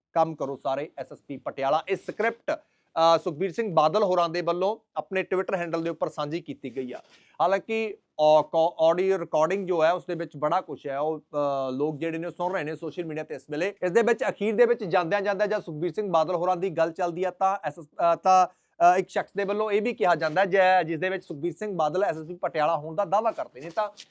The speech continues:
ਇਹ ਵੀ ਕਿਹਾ ਜਾਂਦਾ ਕਿ ਸੁਖਬੀਰ ਸਿੰਘ ਬਾਦਲ ਜਿਹੜੇ ਨੇ ਦਸ ਸਾਲ ਪਹਿਲਾਂ, ਅਹ, ਜਿਹੜੇ ਨੇ ਉਹ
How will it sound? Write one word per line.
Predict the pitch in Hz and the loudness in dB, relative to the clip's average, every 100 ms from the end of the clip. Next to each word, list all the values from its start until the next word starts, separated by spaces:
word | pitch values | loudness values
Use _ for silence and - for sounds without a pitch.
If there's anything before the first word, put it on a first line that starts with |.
| _ - | _ -2
ਇਹ | 190 | 2
ਵੀ | 240 | 2
ਕਿਹਾ | 233 214 | 4 2
ਜਾਂਦਾ | 208 208 220 | 2 0 0
ਕਿ | 233 | -2
ਸੁਖਬੀਰ | 202 170 151 190 | -4 -4 -2 -4
ਸਿੰਘ | - 233 175 | -4 -6 0
ਬਾਦਲ | 156 160 208 | 0 2 -2
ਜਿਹੜੇ | 190 185 180 | -2 -2 -2
ਨੇ | 208 233 _ _ _ _ _ _ _ _ _ 131 | -4 -8 _ _ _ _ _ _ _ _ _ -2
ਦਸ | 175 | -2
ਸਾਲ | 214 214 | 0 -2
ਪਹਿਲਾਂ, | 208 185 202 208 | -2 -2 0 -2
ਅਹ, | 208 165 170 160 | -4 -6 -4 -2
ਜਿਹੜੇ | 165 165 | -4 -4
ਨੇ | 170 | -2
ਉਹ | 165 165 165 | -2 0 -2